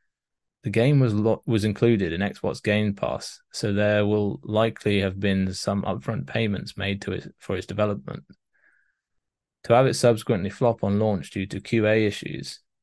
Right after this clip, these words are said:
quality assurance issues, is reputationally damaging. Yeah, rather than just the game not, not being a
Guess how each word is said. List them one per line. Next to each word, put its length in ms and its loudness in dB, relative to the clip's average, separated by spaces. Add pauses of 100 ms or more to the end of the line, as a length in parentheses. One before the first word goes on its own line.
(320)
quality 360 0
assurance 360 -4
issues, 300 -12 (560)
is 320 2
reputationally 800 -2
damaging. 500 -4 (2500)
Yeah, 260 -2 (120)
rather 360 2
than 320 -2 (500)
just 200 -10
the 80 -6
game 300 -4
not, 220 -6 (280)
not 220 -6
being 280 -4
a 200 -10